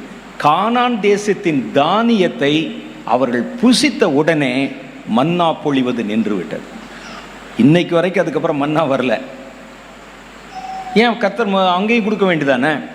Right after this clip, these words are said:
இல்லை, இல்லை. அவர்களுக்கு எப்ப தேவையோ, எப்ப அந்த அற்புதம் தேவையோ, எப்ப அ-, அடையாளங்கள் தேவையோ, கர்த்தர் அப்போதான் அதை பகிரங்கமாக, பிரத்யட்சமாக, பலமாக நிறைவேற்றுகிறார். எப்போ வேணுமோ அப்பதான்,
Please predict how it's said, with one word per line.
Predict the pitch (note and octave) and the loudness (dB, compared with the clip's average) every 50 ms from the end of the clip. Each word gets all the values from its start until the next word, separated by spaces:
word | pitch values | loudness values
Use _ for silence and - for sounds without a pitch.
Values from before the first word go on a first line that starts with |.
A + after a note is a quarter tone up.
| - - - - - - | -18 -18 -18 -20 -10 -2
இல்லை, | - C3+ D3+ D#3+ E3+ D#3 | 0 2 4 4 2 2
இல்லை. | C#3+ C3+ A2 G#2+ F#2 - - - - - - - - - - - | 2 0 0 0 -2 -4 -8 -14 -16 -18 -18 -20 -20 -20 -10 0
அவர்களுக்கு | - C3+ C#3 D3 C#3+ C#3 B2+ A2+ B2+ D3 | 0 2 2 2 0 -2 -2 0 0 0
எப்ப | E3+ - - - A#3+ A#3 - - - | 0 0 0 0 0 0 0 -2 -2
தேவையோ, | F3 E3+ F3+ F#3+ E3+ E3+ C#3+ B2 A#2 B2 B2+ B2+ C3 B2+ - - - - - - - - - G#2 | 0 2 2 2 2 2 2 4 4 4 4 2 0 -2 -4 -10 -14 -16 -16 -18 -16 -12 -2 2
எப்ப | C#3 G3 G3 G#3 - - A#3+ | 2 2 2 0 -2 0 0
அந்த | A#3 G#3+ F#3 D#3 | 2 4 4 2
அற்புதம் | D3+ D3+ - - G3 F#3 F3+ E3 D3+ - | 2 2 0 -2 0 0 0 -2 -2 -4
தேவையோ, | - C#3+ C3+ B2+ B2+ B2+ A#2 A#2 A#2+ A#2+ A#2+ A#2+ A#2+ - - - - - - - G#2+ C#3+ | -2 -2 0 0 2 2 4 4 4 4 4 2 0 -4 -10 -14 -16 -16 -6 0 4 4
எப்ப | F3+ F3+ F3+ - G3+ A#3+ G#3+ | 4 4 2 0 2 2 4
அ-, | D#3+ D3 D3+ C#3 - | 4 4 2 0 -2
அடையாளங்கள் | A#2 C#3+ D#3+ F3+ F#3+ F#3+ G3+ G#3+ G#3+ G3 F#3 D#3+ C3 - | -2 0 2 4 4 6 6 4 2 2 0 -2 0 0
தேவையோ, | C3+ B2+ A#2+ B2 A#2+ A#2 A#2+ A#2 A#2 - - - - - - | 0 0 2 2 4 4 4 4 2 -2 -10 -14 -16 -4 0
கர்த்தர் | - F#3 G3 - A#3 A3+ D#3 C#3 | 2 2 2 2 0 2 2 2
அப்போதான் | C#3+ E3+ - G#3+ G#3+ F3 A3+ A#3+ B3+ B3+ | 0 0 0 0 2 2 2 2 4 4
அதை | B3 G#3+ G3+ F#3+ E3 E3 - - - - - - - - - - | 4 2 2 2 2 0 -2 -6 -10 -12 -14 -14 -14 -12 0 2
பகிரங்கமாக, | C#3+ F3+ - F3 A#3+ A#3+ A#3+ A3+ A3 G#3+ F#3 F3+ F3 F3 F3 F#3 A3 A3 A3 - | 2 2 4 4 4 4 4 2 2 0 0 0 0 0 2 0 0 0 0 0
பிரத்யட்சமாக, | E3+ F3 F3 - A3+ A3+ A3 A3+ - E3+ D3+ D3 D3 D3+ - G#3+ D#3+ C3+ G3+ | 0 0 0 0 0 0 0 0 0 0 2 2 2 2 2 -2 -4 -2 -2
பலமாக | C3 C#3 D#3 G#3 G#3+ G3+ G3+ G#3 G#3+ F3 G#3 | 0 2 4 4 4 4 4 2 2 2 0
நிறைவேற்றுகிறார். | F#3+ F3 D#3+ D#3 D3+ D3 C#3+ - - C3 A#2 G#2+ G2+ A2 F#2 - - - - - - - - - - - - - - - - - - - - | 0 2 0 2 2 0 -2 -2 -2 -4 -4 -2 -2 -4 -4 -4 -10 -16 -20 -20 -20 -20 -20 -20 -20 -20 -20 -20 -20 -20 -20 -20 -20 -6 0
எப்போ | A2+ C#3 - - - A3+ G#3 | 2 2 2 2 2 2 2
வேணுமோ | F3 F3 F#3+ G3+ F#3+ F3+ F3 D#3+ | 4 2 2 2 2 2 2 0
அப்பதான், | C3+ - E3 D#3 - D3 A#2+ G#2 | 2 0 -2 0 0 -2 -2 -2